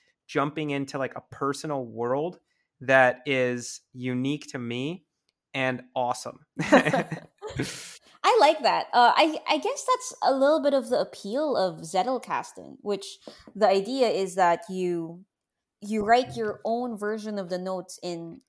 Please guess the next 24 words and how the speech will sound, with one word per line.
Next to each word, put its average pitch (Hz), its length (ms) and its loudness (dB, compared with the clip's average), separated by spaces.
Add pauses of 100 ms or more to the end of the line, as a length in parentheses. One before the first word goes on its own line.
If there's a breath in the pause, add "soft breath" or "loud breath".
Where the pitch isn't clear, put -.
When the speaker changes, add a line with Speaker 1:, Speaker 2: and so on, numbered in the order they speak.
(160)
Speaker 2:
atomic 208 560 -6
notes, 170 240 -8
as 160 140 -10
he 170 100 -12
calls 190 420 -4
it, 156 160 -8 (380 soft breath)
and 180 440 -6 (200)
you - 280 -10
connect 226 540 -8
it 185 160 -8
to - 160 -14
existing 165 640 -12
notes. - 360 -12 (420 soft breath)
Um, 196 500 -4 (460 soft breath)
for 294 160 2
me, 285 340 -2
whenever, 233 800 -4 (260)
I 277 100 4
don't 349 440 -6 (240)
follow 285 880 -4 (260)
Zettelkasten, 370 960 -6
uh, 269 600 0 (200)
s-, - 200 -20 (500)
seriously, 349 840 -6